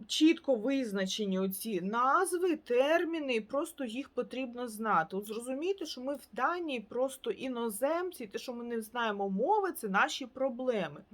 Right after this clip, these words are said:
Данська оця система прозора, є оцей сайт Borger D K, який я періодично вам показую з різних причин, так?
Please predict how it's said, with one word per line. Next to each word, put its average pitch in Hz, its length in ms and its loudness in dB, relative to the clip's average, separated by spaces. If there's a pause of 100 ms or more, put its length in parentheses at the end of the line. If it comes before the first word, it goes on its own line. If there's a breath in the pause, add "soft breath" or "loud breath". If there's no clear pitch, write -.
(420 loud breath)
Данська 294 640 6
оця 262 240 0
система 254 680 2
прозора, 254 760 2
є 254 320 4
оцей 214 380 2
сайт 196 400 2
Borger 208 480 -2
D 196 160 -2
K, 359 260 0
який 269 340 -2
я 220 140 0
періодично 214 800 0
вам 180 240 0
показую 302 760 0 (440 loud breath)
з 247 100 0
різних 294 480 4
причин, 247 720 0
так? 285 280 -2